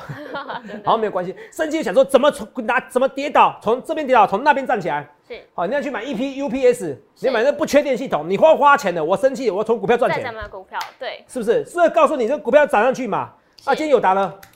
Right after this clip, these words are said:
Speaker 2: 哦，有欧系外资强降平等啦，他都知道他股利会发放少一点，他是这样神仙的哦，
Speaker 1: 嗯。
Speaker 2: 是也不来问我一下，是不是？
Speaker 1: 嗯。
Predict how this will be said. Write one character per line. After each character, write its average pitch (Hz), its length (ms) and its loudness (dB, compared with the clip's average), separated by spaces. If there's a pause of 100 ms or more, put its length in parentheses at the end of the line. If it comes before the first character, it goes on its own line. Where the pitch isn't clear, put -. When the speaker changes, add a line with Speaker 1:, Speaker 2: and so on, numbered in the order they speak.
Speaker 2:
哦， 151 100 -14
有 143 100 -6
欧 311 200 8
系 285 160 0
外 269 160 6
资 240 160 -4
强 196 180 -4
降 220 160 0
平 185 200 -8
等 131 160 -6
啦， 117 120 -12
他 240 120 -4
都 254 100 0
知 240 80 -6
道 220 160 0
他 214 240 -2 (220)
股 165 80 -6
利 170 80 -2
会 202 80 2
发 180 100 0
放 170 140 -2
少 123 160 -10
一 - 20 -8
点， 123 140 -12
他 175 80 -6
是 220 80 -6
这 202 60 -4
样 175 140 -2
神 156 160 -6
仙 151 160 -4
的 147 80 -8
哦， 120 80 -10
Speaker 1:
嗯。 - 80 -16 (380)
Speaker 2:
是 202 200 -6
也 156 100 0
不 214 140 2
来 208 80 4
问 226 120 4
我 143 200 -4
一 139 80 -8
下， 147 260 -2 (400)
是 - 180 -2
不 185 60 -2
是？ 175 220 -2
Speaker 1:
嗯。 127 120 -12